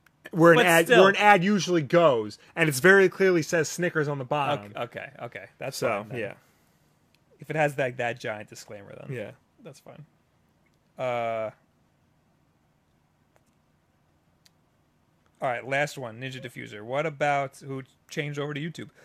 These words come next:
Speaker 1: Mm-hmm.
Speaker 2: What about the Skyrim remaster coming out? I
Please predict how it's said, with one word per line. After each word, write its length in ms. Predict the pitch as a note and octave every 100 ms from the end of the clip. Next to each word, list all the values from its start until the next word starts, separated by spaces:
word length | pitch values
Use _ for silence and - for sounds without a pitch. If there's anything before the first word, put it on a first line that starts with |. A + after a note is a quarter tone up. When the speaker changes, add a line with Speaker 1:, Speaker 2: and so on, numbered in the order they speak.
| -
Speaker 1:
Mm-hmm. 180 | C3 B2 -
Speaker 2:
What 220 | D3+ F3
about 320 | F3 F#3 E3
the 60 | D3
Skyrim 500 | - D#3+ D3+ D3+ C#3
remaster 460 | C3+ B2+ B2 C#3
coming 320 | - C3+ B2+ B2
out? 380 | A#2 A2+ - -
I 280 | C3 A#2+ A#2